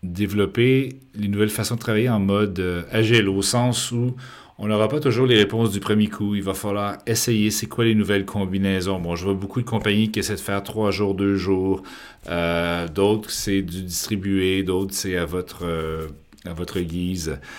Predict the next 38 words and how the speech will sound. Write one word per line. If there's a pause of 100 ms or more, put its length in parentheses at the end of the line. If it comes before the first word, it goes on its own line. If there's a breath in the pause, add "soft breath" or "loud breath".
(360 loud breath)
Euh,
donc,
il
va
falloir
essayer
ces
modèles-là,
voir
ce
qui
marche,
parce
que
ça
peut
changer
d'une
compagnie,
d'une
industrie,
d'une
culture
à
l'autre.
Donc,
il
n'y
aura
pas
de
solution
globale
pour
tout
le
monde.
Donc,